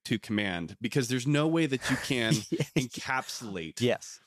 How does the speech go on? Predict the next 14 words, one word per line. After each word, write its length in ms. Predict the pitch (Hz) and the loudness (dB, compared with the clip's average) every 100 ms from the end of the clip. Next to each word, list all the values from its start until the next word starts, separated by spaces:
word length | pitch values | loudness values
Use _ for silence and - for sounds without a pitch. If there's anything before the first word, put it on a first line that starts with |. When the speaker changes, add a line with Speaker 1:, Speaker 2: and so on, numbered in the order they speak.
| _ _ _ | _ _ _
Speaker 1:
all 340 | 139 139 160 151 | 0 2 2 0
the 100 | 151 | -4
crazy 760 | - 131 143 147 131 110 98 | -6 0 4 4 2 0 0
that 180 | 98 101 | 0 0
every 240 | 117 123 151 | 0 0 -2
commander 460 | - 131 113 110 | 0 2 2 2
is 100 | 98 | 0
going 200 | - 101 | 2 2
to 80 | 95 | 2
have 200 | - 82 - | 0 -6 -6
to 80 | |
deal 220 | 87 87 78 | -2 0 2
with. 300 | 64 - - | 0 -4 -2
Speaker 2:
Yeah. 220 | 107 101 | 2 2